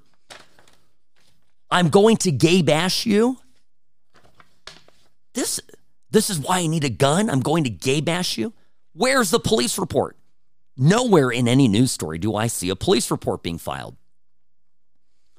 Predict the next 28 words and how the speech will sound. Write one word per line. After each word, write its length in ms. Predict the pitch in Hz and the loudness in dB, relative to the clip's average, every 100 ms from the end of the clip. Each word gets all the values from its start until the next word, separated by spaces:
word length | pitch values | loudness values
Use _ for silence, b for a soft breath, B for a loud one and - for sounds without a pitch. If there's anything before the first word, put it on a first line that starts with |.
| - - - | -20 -20 -8
This 200 | 202 - | -6 -4
was 120 | 233 | -6
a 60 | 147 | -6
terrorist 680 | - 127 117 117 135 - | -6 -4 -2 -2 -4 -8
threat 400 | - 233 220 - - - - - - - | -4 -2 -2 -6 -14 -20 -20 -20 -18 -4
and 200 | 139 160 | -2 0
a, 100 | 113 - | -4 -8
and 380 | 85 101 120 101 | -6 -2 -2 -2
a, 40 | 85 | -6
you 80 | |
know, 180 | 117 95 | -6 -4
in 140 | 92 87 | -6 -6
California, 560 | 131 139 - 208 170 | -4 -4 -2 0 0
a 40 | 95 | 0
hate 160 | - | -2
crime. 360 | - 101 76 - - - - - - - - - - - - - | -2 -4 -6 -12 -20 -20 -20 -20 -20 -20 -20 -20 -20 -20 -20 -12
Where's 560 | 98 175 240 269 - - - | 0 2 4 4 0 -8 -12
the 380 | 104 92 147 175 | -8 2 2 2
police 540 | - 208 208 269 - | 0 0 2 0 0
report? 500 | 190 - 104 80 - - - - - | -2 -2 -6 -6 -12 -20 -20 -20 -8
Ah, 460 | 92 104 82 64 - - - - - - - - - - | -2 0 -2 -6 -16 -20 -20 -20 -20 -20 -20 -20 -20 -20
well, 520 | - 104 104 104 104 - | -8 -4 -2 -2 -6 -16
maybe, 580 | - 113 143 104 82 92 - | -10 -6 -4 -4 -6 -8 -12
maybe, 560 | - 127 143 95 98 110 - | -8 -6 -4 -4 -4 -6 -6
maybe 580 | 123 170 131 127 139 120 | -4 -2 0 0 -2 -4
there 100 | 117 | -6
wasn't 320 | 131 160 135 | -4 -4 -2
enough. 220 | 139 135 | -4 -4